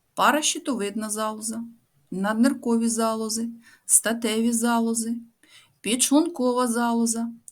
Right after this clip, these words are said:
та щитовидна залоза. Розглянемо більш уважно, діти, ще раз ендокринну систему.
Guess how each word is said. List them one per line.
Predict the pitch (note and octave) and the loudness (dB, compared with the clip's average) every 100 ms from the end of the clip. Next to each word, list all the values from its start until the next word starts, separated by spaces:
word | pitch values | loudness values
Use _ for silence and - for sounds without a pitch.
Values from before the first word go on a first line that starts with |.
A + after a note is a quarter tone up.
| - | -6
та | C4+ - | -6 -6
щитовидна | - - E3+ F3 D#3 E3+ A3 A#3 A#3 - | -6 -6 -6 -8 -10 -8 -2 -2 -2 -8
залоза. | - D#3+ - G3 - - _ _ _ _ _ _ _ _ _ _ _ _ _ _ _ _ _ _ _ - - _ _ _ _ _ _ _ _ _ - _ _ _ _ - | -10 -8 -10 -12 -16 -20 _ _ _ _ _ _ _ _ _ _ _ _ _ _ _ _ _ _ _ -20 -20 _ _ _ _ _ _ _ _ _ -20 _ _ _ _ -10
Розглянемо | G#3+ G3+ C4+ F#4 F#4+ D4 B3+ | -8 -2 0 0 2 2 2
більш | G3 A#3 A#3+ - - | 0 -2 -2 -6 -8
уважно, | G3+ F#3+ A#3+ E4 D4+ C#4+ | -6 0 2 2 4 4
діти, | B3+ C4+ C4+ C4+ - _ _ _ _ _ _ | 4 0 -2 -6 -8 _ _ _ _ _ _
ще | - - - G3 F#3 | -2 0 2 0 -2
раз | A3 D4 - - | 2 4 2 0
ендокринну | G3+ G3+ F#3+ F#3+ G3 G#3+ A3 A3+ | -6 -4 -4 -4 -4 -4 -4 -2
систему. | - A#3 - - - C#4+ - | -2 0 0 -2 -10 -10 -14